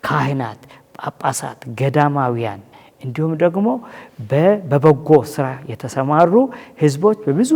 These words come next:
ሚሊዮኖች በዓለም፣ እ፣ ይህንን በጎ ስራ በማድረግ እያስፋፉ ይገኛሉ።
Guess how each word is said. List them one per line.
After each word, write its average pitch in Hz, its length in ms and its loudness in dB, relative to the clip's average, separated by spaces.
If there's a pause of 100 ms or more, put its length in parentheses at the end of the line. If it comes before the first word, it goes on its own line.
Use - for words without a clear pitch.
ሚሊዮኖች 165 600 0
በዓለም፣ 160 540 2 (440)
እ፣ 131 120 -2 (180)
ይህንን 135 560 -2
በጎ 113 320 -4
ስራ 139 240 -8
በማድረግ 135 600 2 (460)
እያስፋፉ 139 600 -2 (120)
ይገኛሉ። 110 600 -8